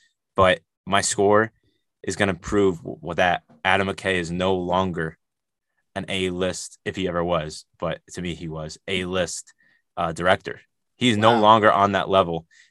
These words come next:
Speaker 1: He's no longer on that level. And my score is a score where you'll never give that to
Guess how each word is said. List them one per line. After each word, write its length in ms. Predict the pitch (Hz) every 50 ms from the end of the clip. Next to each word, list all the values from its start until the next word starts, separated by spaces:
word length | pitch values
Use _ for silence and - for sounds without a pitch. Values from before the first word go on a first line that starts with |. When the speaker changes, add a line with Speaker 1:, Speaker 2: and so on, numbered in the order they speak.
| _ _ _ _ _ _
Speaker 1:
He's 220 | - 104 95 85
no 240 | 95 98 104 110 123
longer 340 | 127 117 107 110 110 104 104
on 140 | 98 101 98
that 160 | 95 - -
level. 340 | 90 87 85 82 85 85 -
And 80 | 85
my 120 | 85 85 82
score 480 | - - - 95 92 95 95 98 95 _ _ _ _ _ _ _
is 160 | - 101 92
a 60 | 82 82
score 360 | - - - 104 104 104 101
where 120 | 95 92 92
you'll 160 | 87 85 85
never 320 | 90 92 92 92 87 87 82
give 200 | 87 90 82 -
that 260 | 90 82 82 - _ _ _ -
to 320 | - - 85 82 80 -